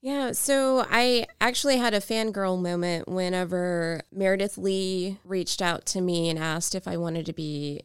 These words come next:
a instructor and creator for the Fermentation School. For those of you that don't know, the Fermentation School is an online school that was co-founded by Kirsten Shockey and Meredith Lee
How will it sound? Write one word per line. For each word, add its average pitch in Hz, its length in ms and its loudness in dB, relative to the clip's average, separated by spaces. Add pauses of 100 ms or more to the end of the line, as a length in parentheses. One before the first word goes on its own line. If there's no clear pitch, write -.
a 151 480 -6 (120)
instructor 160 500 -6
and 151 120 -4
creator 139 640 -4
for 165 160 -4
the 156 100 -4
Fermentation 143 720 -6
School. - 400 -6 (140)
For 220 240 -2
those 214 320 0
of 208 120 -2
you 196 160 2
that 175 220 0
don't 180 260 2
know, 160 280 2
the 175 80 -4
Fermentation 196 640 0
School 214 580 0
is 190 320 -4
an 208 180 -2 (160)
online 180 580 0
school 156 640 -2 (440)
that 170 340 -4
was 165 400 0
co-founded 175 960 -2
by 151 640 -4 (200)
Kirsten 180 420 0
Shockey 202 600 0 (400)
and 175 640 -2 (100)
Meredith 180 460 2
Lee 202 420 2